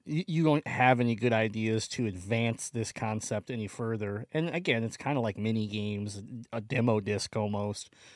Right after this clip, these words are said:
is how I, how I looked at it in, in the beginning. But for me to spend forty bucks on this, like, I'm just not going to. And, you know, unless someone comes back and says,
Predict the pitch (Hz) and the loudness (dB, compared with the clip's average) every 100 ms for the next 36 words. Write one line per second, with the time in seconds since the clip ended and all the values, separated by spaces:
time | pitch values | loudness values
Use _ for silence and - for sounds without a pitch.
0 | _ - 107 113 107 113 123 127 110 110 | _ -8 -2 0 0 0 2 2 4 2
1 | 113 - 107 110 - 123 127 120 101 101 | 0 2 0 0 -4 -10 -4 -4 -4 -2
2 | 127 120 104 - - - _ 139 131 131 | 0 0 -2 -8 -20 -20 _ 0 6 6
3 | 127 - _ _ - 156 147 151 147 147 | 6 0 _ _ 0 2 4 4 4 0
4 | - 139 131 113 123 - 147 156 160 - | 2 2 4 2 0 2 2 4 2 2
5 | 123 117 120 120 123 113 107 110 113 123 | -2 -2 -4 -4 -2 -4 -4 -2 0 0
6 | 107 113 104 113 - 123 123 - 127 113 | -2 -4 -4 -4 -4 -4 -4 0 2 2
7 | 117 123 127 123 - 135 131 123 135 117 | 2 6 6 4 4 4 6 4 0 0
8 | 123 123 127 131 120 | 0 0 0 -2 -2